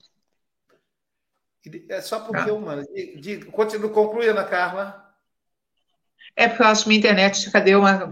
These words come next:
Speaker 2: oscilada aqui. Então, eu acho que a doutrina traz isso pra gente. Quando a gente consegue se auto-perdoar, né, a gente aí entende, se arrepende, né,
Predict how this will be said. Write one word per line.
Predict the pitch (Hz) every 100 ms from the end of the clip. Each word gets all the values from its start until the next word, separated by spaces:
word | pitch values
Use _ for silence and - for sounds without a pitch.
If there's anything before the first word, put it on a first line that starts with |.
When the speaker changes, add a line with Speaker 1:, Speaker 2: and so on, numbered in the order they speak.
| -
Speaker 2:
oscilada | 180 - 233 180 175 180
aqui. | - 156 147 - - -
Então, | 220 220 226 240
eu | 240
acho | 240 247
que | 247
a |
doutrina | 247 247 247 247 262 254
traz | 254 269 311
isso | 269 - 226
pra | 208 190
gente. | 185 160 151 143 -
Quando | 220 233
a | 233
gente | 220 247 254 -
consegue | 254 254 - 254 262 254 226
se | - 240
auto-perdoar, | 220 240 233 233 247 214 190 202 208 196
né, | 233 277
a | 208 208
gente | 196 240 247 - 262 240 226 208 196 175
aí | 190 214
entende, | 285 294 226 233 294 240
se | 220 254
arrepende, | 262 240 - 220 269 294 208 233
né, | 247 311